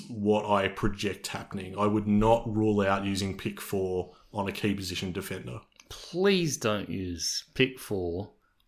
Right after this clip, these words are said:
Speaker 2: on a defender.
Speaker 1: Yeah, we have enough of those?
Speaker 2: You can get enough of 'em.
Speaker 1: Okay. All right.
Speaker 2: Basically, shit teams, their defenders look great,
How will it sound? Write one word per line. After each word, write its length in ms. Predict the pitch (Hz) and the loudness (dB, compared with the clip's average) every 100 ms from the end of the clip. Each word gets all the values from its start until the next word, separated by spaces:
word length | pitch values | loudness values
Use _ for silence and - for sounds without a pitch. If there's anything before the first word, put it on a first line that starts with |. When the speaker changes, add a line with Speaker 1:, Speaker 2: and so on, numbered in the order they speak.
| _ _ _ | _ _ _
Speaker 2:
on 200 | 120 120 | 4 4
a 60 | 107 | 4
defender. 540 | 98 - 92 78 80 - _ _ _ _ _ - | 0 -2 -4 -6 -10 -14 _ _ _ _ _ -12
Speaker 1:
Yeah, 160 | 117 104 | -4 2
we 100 | 120 | 2
have 100 | 110 | 4
enough 160 | 110 | 2
of 60 | 117 | 2
those? 340 | 123 196 - - _ _ _ _ _ _ - | 0 0 -6 -12 _ _ _ _ _ _ -6
Speaker 2:
You 120 | 143 | -4
can 160 | 113 | -2
get 180 | 104 160 | 0 2
enough 320 | 151 90 82 | 0 -6 -8
of 100 | 82 | -14
'em. 220 | 80 80 80 - - - - | -16 -18 -18 -20 -20 -20 -4
Speaker 1:
Okay. 300 | 120 165 190 - - - - - | 0 0 -2 -4 -20 -20 -16 2
All 80 | 151 | 6
right. 220 | 214 214 | 6 4
Speaker 2:
Basically, 840 | 165 180 190 180 147 131 131 131 - | 6 6 6 2 2 4 4 0 -8
shit 420 | - - 180 190 - | -12 -2 0 0 0
teams, 720 | 139 104 95 135 160 - - _ _ _ _ | 0 2 0 -2 -4 -6 -8 _ _ _ _
their 140 | 127 | 0
defenders 560 | 120 110 147 143 135 107 | 2 0 0 2 2 0
look 180 | 123 127 | -2 -2
great, 280 | 113 110 78 | 0 0 -2